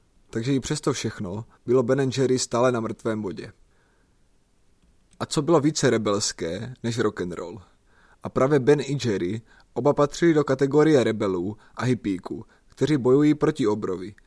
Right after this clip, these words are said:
a klasickému zažitému pořádku. Rozhodli se umístit skrytou reklamu v časopise Rolling Stones, ve které stálo:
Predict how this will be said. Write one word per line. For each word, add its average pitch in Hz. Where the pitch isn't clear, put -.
a -
klasickému 139
zažitému 110
pořádku. 87
Rozhodli 143
se -
umístit 147
skrytou 151
reklamu 135
v 139
časopise 143
Rolling 104
Stones, -
ve 113
které 135
stálo: 90